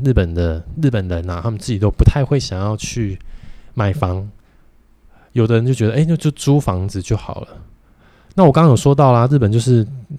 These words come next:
寸土寸金，很贵，所以在租房子这件事情，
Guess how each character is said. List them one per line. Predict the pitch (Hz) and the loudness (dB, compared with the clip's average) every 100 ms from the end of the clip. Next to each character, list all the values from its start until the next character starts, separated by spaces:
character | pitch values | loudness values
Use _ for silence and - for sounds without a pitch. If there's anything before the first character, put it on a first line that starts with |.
| 110 | 4
寸 | 156 131 | 6 6
土 | 92 | 2
寸 | - 123 | 4 2
金， | 98 104 95 92 - - - | 2 -2 -2 -4 -8 -12 0
很 | 110 | 0
贵， | 98 - 135 - _ _ _ _ _ - | 4 4 4 2 _ _ _ _ _ 0
所 | 190 | 4
以 | |
在 | 185 | 4
租 | 190 - 190 | 4 2 2
房 | 160 139 | 4 2
子 | 131 | 2
这 | 143 | 2
件 | 151 | 2
事 | 139 151 | 2 -2
情， | - 87 87 | -4 -8 -8